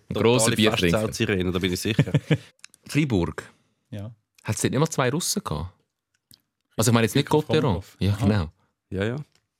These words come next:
Speaker 3: Also was? Nicht,
Speaker 1: Bikov
Speaker 3: nicht
Speaker 1: Komotov,
Speaker 3: Ja.
Speaker 1: Bikotteron, ja.
Speaker 3: Ja.
Speaker 2: Und gleichzeitig hat der F C Freiburg ja auch noch gefunden, das ist eine gute Idee, die sind ja mega erfolgreich mit den zwei Russen. Also
Speaker 3: Ja.
Speaker 2: F C Freiburg auch zwei Russen geholt in der Nazi B.
Speaker 3: <laughs> Das habe ich
Speaker 2: Und
Speaker 3: nicht
Speaker 2: es ist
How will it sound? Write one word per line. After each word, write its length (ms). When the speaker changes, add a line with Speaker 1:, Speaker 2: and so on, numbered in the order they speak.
Speaker 3:
Also 240
was? 300
Nicht, 80
Speaker 1:
Bikov 200
Speaker 3:
nicht 100
Speaker 1:
Komotov, 500
Speaker 3:
Ja. 80
Speaker 1:
Bikotteron, 680
ja. 160
Speaker 3:
Ja. 160
Speaker 2:
Und 320
gleichzeitig 640
hat 220
der 120
F 100
C 100
Freiburg 420
ja 140
auch 20
noch 120
gefunden, 200
das 100
ist 40
eine 100
gute 180
Idee, 160
die 60
sind 100
ja 40
mega 220
erfolgreich 420
mit 140
den 160
zwei 160
Russen. 300
Also 120
Speaker 3:
Ja. 80
Speaker 2:
F 120
C 100
Freiburg 340
auch 160
zwei 240
Russen 320
geholt 300
in 80
der 80
Nazi 260
B. 300
Speaker 3:
<laughs> 20
Das 100
habe 180
ich 40
Speaker 2:
Und 80
Speaker 3:
nicht 100
Speaker 2:
es 60
ist 220